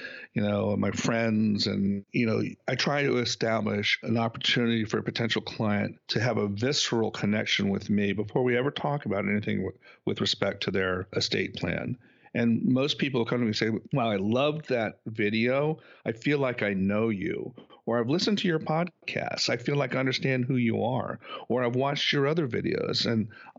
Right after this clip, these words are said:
uh, you speak to what concerns me." And that's how I think you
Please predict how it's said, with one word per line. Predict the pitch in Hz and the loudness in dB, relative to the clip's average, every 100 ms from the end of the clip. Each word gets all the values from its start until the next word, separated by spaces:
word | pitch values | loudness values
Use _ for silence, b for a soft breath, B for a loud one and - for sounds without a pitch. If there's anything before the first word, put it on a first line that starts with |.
| - | -10
uh, | - 110 101 | -4 -2 0
you | - 120 135 139 143 120 | 0 2 4 4 4 2
speak | - - 151 - - | 0 0 -2 -2 -2
to | 123 | 0
what | 123 107 - _ - | 2 0 -4 _ 0
concerns | 127 120 - 156 175 170 - | 2 2 0 0 0 0 -2
me." | - - - 156 _ B B B B | -4 -6 -8 -18 _ B B B B
And | 107 110 | 0 2
that's | 127 139 - | 2 0 -2
how | - 120 | 0 0
I | 107 | 0
think | 104 110 104 - | -2 -4 -4 -4
you | 107 | -4